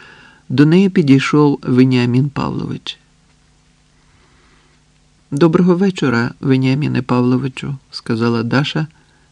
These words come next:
і здивувалася, чому він досі тут. Зазвичай завідувач ішов додому не пізніше п'ятої години вечора. "Дашо, зайди до мене на п'ять хвилин",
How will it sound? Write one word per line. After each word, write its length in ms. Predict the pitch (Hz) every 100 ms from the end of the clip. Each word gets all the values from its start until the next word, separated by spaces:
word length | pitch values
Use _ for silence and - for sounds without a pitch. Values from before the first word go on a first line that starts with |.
| _
і 140 | - 139
здивувалася, 800 | 127 123 120 117 135 170 165
чому 400 | - 139 120 123
він 220 | 131 160 147
досі 340 | 113 123 151
тут. 420 | - 151 - - _ _ _ _ _ _ _ _ _
Зазвичай 760 | - 117 117 110 110 165 - 110
завідувач 640 | 113 113 120 127 127 131 -
ішов 360 | 127 - 131
додому 600 | 117 107 107 113 113 165 170 - _ -
не 180 | 127 127
пізніше 580 | 131 120 117 123 -
п'ятої 560 | 156 - 131 110 131 131
години 400 | 135 131 139 170
вечора. 500 | 180 156 - - 160 - _ _ _ _ _ _ _ _ _ _ _ _ _ _ -
"Дашо, 600 | 160 160 180 - 123 - - _ _ _ - - -
зайди 380 | 160 170 196 240
до 120 | 127
мене 280 | 117 113 120
на 120 | 127
п'ять 320 | 135 123 -
хвилин", 380 | 131 127 123